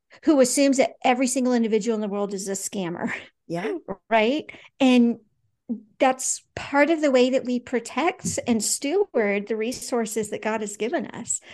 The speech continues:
Speaker 1: So yeah, I think there's, there's absolutely places for, for both. And so just kind of like what you talked about, to people who maybe aren't super positive and looking at where that might come from.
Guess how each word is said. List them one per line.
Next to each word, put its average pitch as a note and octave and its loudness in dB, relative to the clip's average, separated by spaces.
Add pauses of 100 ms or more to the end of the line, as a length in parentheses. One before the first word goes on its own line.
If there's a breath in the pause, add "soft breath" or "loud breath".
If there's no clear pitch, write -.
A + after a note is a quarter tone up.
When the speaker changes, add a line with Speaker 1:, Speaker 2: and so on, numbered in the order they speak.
(220 loud breath)
Speaker 1:
So G3+ -2
yeah, F#3 -2
I A3+ -2
think A3 -4
there's, G#3 -2
there's A3 -2 (120)
absolutely B3+ -4
places G#3 -6 (440 soft breath)
for, G3+ 0 (440)
for A#3 2
both. G#3+ 0
And B3 4 (220 loud breath)
so D#4+ 4
just D#4 2
kind D#4 0
of C#4+ 2
like C4 0
what B3+ -4
you A#3+ -4
talked B3 -4
about, G3 -2
to - -20
people G#3+ -4
who G#3 -2
maybe G3 0
aren't C#4+ -2
super A3 -4
positive G3+ 0 (800)
and B3+ 2
looking B3 2
at G#3+ 2
where A3 2
that G#3+ -2
might G3+ -4
come G#3+ -2
from. F#3+ -2